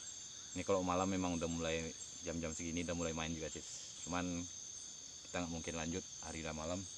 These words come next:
Mau pulang dulu. Makasih buat kalian yang udah ngikuti video ini sampai dengan selesai, Cis.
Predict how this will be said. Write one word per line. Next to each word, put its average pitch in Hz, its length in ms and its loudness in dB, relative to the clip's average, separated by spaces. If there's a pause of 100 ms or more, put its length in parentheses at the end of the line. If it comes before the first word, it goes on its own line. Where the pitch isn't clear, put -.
(760)
Mau 78 160 -4
pulang 80 160 -4
dulu. 80 240 -2 (800)
Makasih 101 400 4 (1200)
buat 92 240 2
kalian 101 320 4
yang - 80 2
udah 90 320 8
ngikuti 90 320 0
video 85 240 -2
ini 85 100 2
sampai 85 300 0
dengan 90 80 2
selesai, 87 320 2
Cis. 92 220 -2